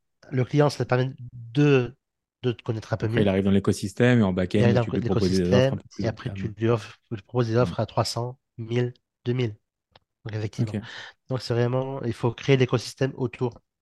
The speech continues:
Speaker 1: Et c'est pas sur un livre, à moins que tu sois une mise, mise en édition diffusée dans les, euh, plus grandes librairies de France, euh,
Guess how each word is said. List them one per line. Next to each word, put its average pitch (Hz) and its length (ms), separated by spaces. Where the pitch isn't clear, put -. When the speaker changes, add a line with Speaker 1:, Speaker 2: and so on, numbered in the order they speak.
Speaker 1:
Et 120 140
c'est - 200
pas 110 440
sur - 220
un 117 80
livre, 127 280
à 127 100
moins 139 220
que - 160
tu 123 120
sois 135 140
une 131 60
mise, 123 180
mise 120 200
en 123 100
édition 131 760
diffusée 120 480
dans 120 140
les, 110 280
euh, 101 80
plus - 120
grandes 127 140
librairies 120 380
de 117 80
France, - 480
euh, 110 460